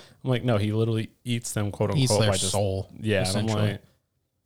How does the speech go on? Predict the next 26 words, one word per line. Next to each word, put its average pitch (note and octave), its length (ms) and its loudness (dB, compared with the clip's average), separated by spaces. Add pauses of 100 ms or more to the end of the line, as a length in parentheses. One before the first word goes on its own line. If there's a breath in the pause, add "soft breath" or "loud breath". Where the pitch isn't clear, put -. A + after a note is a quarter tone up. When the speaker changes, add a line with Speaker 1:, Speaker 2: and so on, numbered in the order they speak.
(120)
Speaker 1:
I F#2 80 -8
think A2 160 -4
it G2+ 40 0
would've G2 140 -2
been G2 120 -4
cooler A2 260 -2
if G2 100 -4
he A2+ 60 -4
was, G#2+ 120 0
like, G2+ 160 -4
literally A#2 200 2
Speaker 2:
Yeah. A2 80 0
Speaker 1:
just A2 180 -4
eating A#2+ 240 2
goblin A#2+ 380 4
hearts A2 320 0
and G#2+ 120 -2
fucking A2 520 0
wolf B2 260 2
kidneys G#2+ 380 2
and G#2 120 0
shit. G#2+ 300 0
Speaker 2:
It - 100 2
would've C#3 340 8
been G2 200 2
cooler. F2+ 400 4